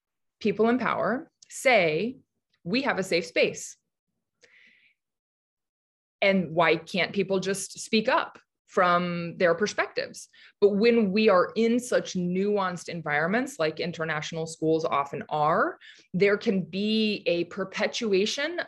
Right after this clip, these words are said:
of one type of culture to the detriment of another type of culture. In India, there is, um, a pretty strict hierarchy. And so the idea that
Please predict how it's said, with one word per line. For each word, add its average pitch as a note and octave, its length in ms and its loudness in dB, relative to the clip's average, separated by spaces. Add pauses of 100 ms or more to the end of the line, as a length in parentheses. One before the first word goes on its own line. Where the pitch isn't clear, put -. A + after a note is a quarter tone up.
(180)
of E3+ 380 6
one E3 720 2 (220)
type A3 380 -2 (120)
of F#3 520 0 (840)
culture E4 400 -4 (680)
to A#3+ 100 0
the G3 120 4
detriment F3+ 640 0
of E3+ 140 -4
another D#3+ 380 0
type D#3 300 -6
of D#3 140 -6
culture. - 500 -6 (320)
In F3+ 180 0
India, C4 500 4
there F3+ 280 6
is, E3+ 300 2
um, D#3 500 -4
a F3 80 -4
pretty F#3+ 440 0
strict - 400 -4
hierarchy. F#3 640 0 (420)
And G3 160 -2
so G3 140 4
the F#3+ 140 2
idea G3 480 0
that E3+ 340 -2